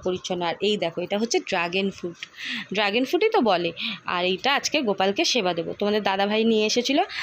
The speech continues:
উম, আমি অনেকবারই সেবা দিয়েছি, তো ভাবলাম আজকেও দিই। কেন দেখো, প-, বাড়িতে যখন এইসব ফল আসে না, গোপালকে না দিয়ে যেন খাওয়া যায় না। আর এই যে এখানটায় ড্রাগন ফ্রুট সেবা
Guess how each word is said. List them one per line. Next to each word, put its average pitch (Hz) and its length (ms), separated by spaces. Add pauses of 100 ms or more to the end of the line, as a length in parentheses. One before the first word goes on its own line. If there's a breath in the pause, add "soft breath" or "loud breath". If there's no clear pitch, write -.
(120)
উম, 226 160
আমি 277 220
অনেকবারই 269 440
সেবা 233 300
দিয়েছি, 190 420 (440 loud breath)
তো 214 80 (180)
ভাবলাম 277 360 (440 loud breath)
আজকেও 233 380
দিই। 240 160
কেন 269 220
দেখো, 220 200
প-, 262 340
বাড়িতে 254 360
যখন 269 300
এইসব 262 320
ফল 285 260
আসে 269 220
না, 381 140
গোপালকে 226 400
না 226 200
দিয়ে 240 160
যেন 254 180
খাওয়া 180 340
যায় 170 220
না। 170 100 (360 loud breath)
আর 185 120
এই 190 100
যে 180 120
এখানটায় 190 420
ড্রাগন 190 360 (140)
ফ্রুট 311 320
সেবা 196 300